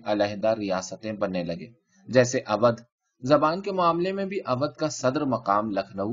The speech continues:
ایک الگ مرکز بن گیا۔ لکھنؤ والوں کی کوشش تھی کہ مستند زبان والے تصور پر، جو اصلاً بے بنیاد تھا، اس دربار اور اس سے وابستہ عمرا اور علماء کی اجارہ داری ہو جائے۔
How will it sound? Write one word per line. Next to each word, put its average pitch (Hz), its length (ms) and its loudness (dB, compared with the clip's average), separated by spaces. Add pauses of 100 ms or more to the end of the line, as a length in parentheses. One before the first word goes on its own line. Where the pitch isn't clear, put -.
(100)
ایک 123 260 -6
الگ 120 260 2
مرکز 101 440 -2
بن 92 200 -2
گیا۔ 80 140 -10 (720)
لکھنؤ 156 440 2
والوں 170 260 4
کی 175 140 -6
کوشش 117 440 -6
تھی 170 160 -2
کہ 175 100 -4
مستند 131 560 -2
زبان 110 400 2
والے 95 280 0
تصور 101 500 -4
پر، 156 180 2 (360)
جو 165 140 6
اصلاً 180 360 2
بے 113 120 2
بنیاد 98 460 -2
تھا، 110 140 -2 (540)
اس 170 200 4
دربار 156 380 6
اور 190 120 0
اس 170 120 -6
سے 175 80 0
وابستہ 120 580 2 (140)
عمرا 104 340 2 (160)
اور 135 100 2 (140)
علماء 107 360 0
کی 120 260 -6
اجارہ 101 400 0
داری 95 320 -2
ہو 110 200 -6
جائے۔ 82 200 -8